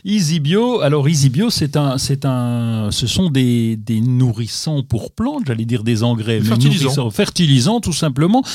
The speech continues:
Speaker 1: Mais surtout, c'est le concept qui est sympa, parce que, euh, les Easy Bio, il y a une petite application qui va avec et qui te permet de suivre un petit peu, de rester connecté. Il y a un Q R code sur les paquets. On va se connecter, on va voir plein de recettes, de trucs, d'astuces pour le jardin.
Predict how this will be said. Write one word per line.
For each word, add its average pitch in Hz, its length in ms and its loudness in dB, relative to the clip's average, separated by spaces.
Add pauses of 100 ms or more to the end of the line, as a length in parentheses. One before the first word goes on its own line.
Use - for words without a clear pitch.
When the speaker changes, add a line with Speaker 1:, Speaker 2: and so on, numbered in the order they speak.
(120)
Speaker 1:
Mais 190 140 4
surtout, - 420 0
c'est - 140 2
le 151 80 -4
concept 185 520 -2
qui 165 120 -2
est - 20 2
sympa, 180 380 -2 (280)
parce 196 280 0
que, 185 200 4 (320)
euh, 156 200 -2
les 151 600 0
Easy 202 340 2
Bio, 240 340 0
il 190 80 -2
y 185 60 6
a 202 40 6
une 208 120 2
petite 269 360 0
application 170 680 -2
qui 190 160 -2
va 151 240 2
avec 190 420 0 (320)
et 180 140 2
qui 269 160 -2
te 214 100 0
permet 180 440 2
de 139 100 2
suivre 170 420 0
un 143 120 2
petit 127 180 -4
peu, 247 240 -6
de 160 140 0
rester 139 680 0
connecté. 135 480 2
Il 233 60 -2
y 156 60 0
a 120 60 0
un 113 80 0
Q 143 220 0
R - 120 -4
code 156 200 2
sur 135 200 -2
les 120 100 0
paquets. 214 380 -4 (200)
On 240 140 2
va 240 100 6
se - 120 0
connecter, 170 420 4
on 226 80 4
va 190 80 4
voir 208 240 0
plein 208 260 0
de 180 140 4
recettes, 170 680 0
de 151 140 4
trucs, 160 360 -2
d'astuces 165 560 -2
pour 156 260 -2
le 151 160 4
jardin. 147 460 0